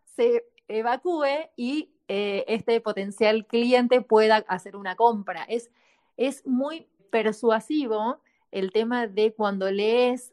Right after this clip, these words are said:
opiniones de otros favorables sobre un producto, me parece que eso está buenísimo. Y podemos incentivar a que los, a los clientes nuestros nos manden, eh, mensajes de qué le pareció, cómo estuvo el producto.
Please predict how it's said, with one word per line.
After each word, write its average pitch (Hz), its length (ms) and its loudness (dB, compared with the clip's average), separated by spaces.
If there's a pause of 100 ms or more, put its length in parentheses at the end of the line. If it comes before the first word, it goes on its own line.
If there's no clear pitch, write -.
opiniones 208 760 -2
de 214 160 0
otros 214 600 -2
favorables 214 840 2
sobre 180 300 -10
un 202 100 -10
producto, 202 720 -8 (240)
me 185 100 -6
parece 185 260 -4
que 233 80 -2
eso 240 120 -6
está 226 180 -2
buenísimo. 208 680 -6
Y 220 100 -2
podemos 247 420 4
incentivar 196 760 -2
a 196 120 -4
que 185 160 -6
los, 170 560 -8 (380)
a 170 160 -12
los 170 160 -10
clientes 214 440 0
nuestros 240 440 0
nos 214 200 -2
manden, 202 680 0 (540)
eh, 175 640 -4
mensajes 190 880 -2
de 180 300 -6
qué 220 140 2
le 226 100 2
pareció, 208 840 -2
cómo 208 240 -4
estuvo 202 600 -4
el 196 80 -6
producto. 196 680 -6